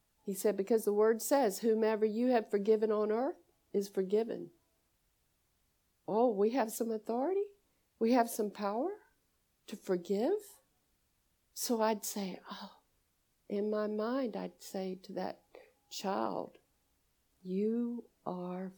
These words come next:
forgiven. Everything you've ever done, you are free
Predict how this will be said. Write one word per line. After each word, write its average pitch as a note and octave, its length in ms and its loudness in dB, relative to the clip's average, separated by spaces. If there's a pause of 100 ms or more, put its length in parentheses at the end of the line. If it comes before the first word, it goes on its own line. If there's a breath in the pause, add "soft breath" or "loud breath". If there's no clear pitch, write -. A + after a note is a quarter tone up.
(120)
forgiven. F3 1120 -10 (1080)
Everything B3 520 -2
you've A#3 160 -4
ever A3+ 220 -8
done, A3+ 460 -12 (1600)
you B3+ 160 -2
are F3+ 120 -4 (100)
free A3+ 520 -12